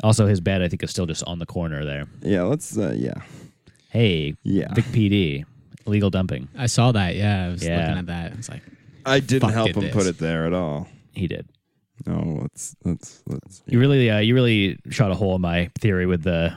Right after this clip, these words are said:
Speaker 1: with the dogs thing, 'cause they
Speaker 3: Yeah.
Speaker 1: are the best smellers, and they
Speaker 3: Sorry
Speaker 1: go
Speaker 3: about
Speaker 1: to,
Speaker 3: that. You thought a
Speaker 1: yeah.
Speaker 3: long time about that, didn't you?
Speaker 1: I was, I was racking my brain.
Speaker 2: I mean, I was already on the, on the line of, uh,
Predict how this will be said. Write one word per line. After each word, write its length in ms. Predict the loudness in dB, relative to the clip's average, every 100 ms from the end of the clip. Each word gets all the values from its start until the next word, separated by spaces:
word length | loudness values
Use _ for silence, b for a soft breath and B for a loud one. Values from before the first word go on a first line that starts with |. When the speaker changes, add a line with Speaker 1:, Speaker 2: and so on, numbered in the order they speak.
| -4
Speaker 1:
with 160 | -4
the 80 | -4
dogs 440 | -2 0 0 -4 -6
thing, 200 | -6 -6
'cause 160 | -2
they 80 | 4
Speaker 3:
Yeah. 180 | 6 6
Speaker 1:
are 40 |
the 80 | 4
best 220 | 2 0
smellers, 360 | 2 2 2 2
and 100 | 2
they 60 | 4
Speaker 3:
Sorry 160 | 4
Speaker 1:
go 80 | 4
Speaker 3:
about 100 | 2
Speaker 1:
to, 60 | 2
Speaker 3:
that. 160 | 0
You 80 | 0
thought 160 | 2 2
a 40 |
Speaker 1:
yeah. 60 | 2
Speaker 3:
long 120 | 0
time 200 | 0 0
about 200 | -2 -2
that, 140 | -6
didn't 180 | -6 -4
you? 60 | 0
Speaker 1:
I 60 |
was, 280 | 2 2 0
I 80 | -2
was 180 | 0 0
racking 300 | -2 -4 -6
my 100 | -6
brain. 360 | -6 -6 -4 2
Speaker 2:
I 100 | 4
mean, 160 | 4
I 120 | 4
was 180 | 4 4
already 280 | 4 2 2
on 200 | 2 2
the, 280 | 2 0 -2
on 120 | -2 0
the 80 |
line 340 | 0 0 0 0
of, 260 | 0 -2
uh, 320 | -2 -2 -2